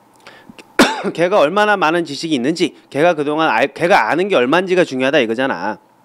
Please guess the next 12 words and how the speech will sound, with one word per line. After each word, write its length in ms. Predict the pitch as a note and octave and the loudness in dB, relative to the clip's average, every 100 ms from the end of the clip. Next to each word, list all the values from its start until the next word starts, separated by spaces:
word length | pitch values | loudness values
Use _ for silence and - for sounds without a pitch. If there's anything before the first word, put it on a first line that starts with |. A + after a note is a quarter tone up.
| _ _ _ _ - - - - - - | _ _ _ _ -20 -18 -20 -20 -6 2
이거하고 500 | F#3 A#3 A#3 A#3 G3+ | 6 8 8 8 6
이거는요, 460 | F#3+ G3 G#3 G#3 | 4 2 4 2
기본적으로 760 | - D3+ F#3+ G#3+ G3 F#3 F3+ C3+ | 2 0 2 2 2 2 4 4
의미가 240 | B2+ D3+ - | 4 2 2
똑같단 440 | G#3 G3 - D3 | 2 2 2 0
말이야. 280 | B2 E2 D2 - _ _ _ _ _ _ _ _ | 0 -4 -10 -16 _ _ _ _ _ _ _ _
그 100 | - | 2
다음에 300 | D3 A2 F#2 G2 | 2 2 -2 4
요거 240 | D#3+ F3 | 6 6
삼 240 | - A3+ A3+ | 4 2 2
번 160 | G#3 | 4
어때요? 360 | B2 - G#2 | 2 0 -4